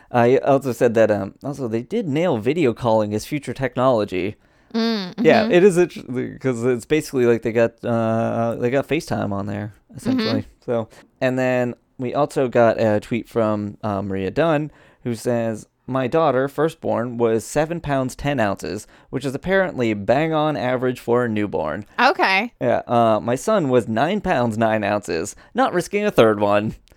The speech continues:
Speaker 1: Yeah. So that means that Jane Lee's first kid was nine pounds twelve ounces. So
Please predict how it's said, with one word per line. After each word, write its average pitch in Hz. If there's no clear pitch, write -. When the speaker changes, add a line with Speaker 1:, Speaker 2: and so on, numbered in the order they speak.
Speaker 1:
Yeah. 131
So 170
that 214
means 202
that 127
Jane 139
Lee's 135
first 117
kid 117
was 110
nine 117
pounds 117
twelve 143
ounces. 80
So 104